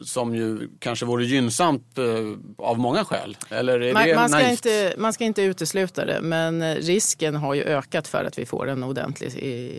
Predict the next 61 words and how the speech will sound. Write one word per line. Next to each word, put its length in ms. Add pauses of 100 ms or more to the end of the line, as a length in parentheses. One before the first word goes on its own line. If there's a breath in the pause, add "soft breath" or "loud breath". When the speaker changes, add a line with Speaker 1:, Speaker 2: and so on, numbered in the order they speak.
Speaker 2:
eh, 60
sättning, 520
absolut. 580
Eh, 160 (140)
och, 400
eh, 360
det 140
fi-, 140
det 120
finns 180
skäl 240
för 240
båda 320
saker. 300
Det 80
kan 120
ju 60
vara 160
så 120
att 120
vi 40
tappar, 500
eller 240
vi 80
går 120
ner 340
ett 180
antal 280
procent 420
och 60
så 80
har 120
vi 80
fortfarande 480 (340 loud breath)
låga 400
räntor, 380
en 100
stark 340
köpkraft, 640
många 240
som 160
flyttar 300
till, 460
till 100
storstäderna 640
till 160
exempel, 360
så 80
då 120
k-, 140
skulle 240
det 100
kunna 200
vara 100
en 60
motvikt 600
mot 320
allt 260
det 80
här 180
andra. 380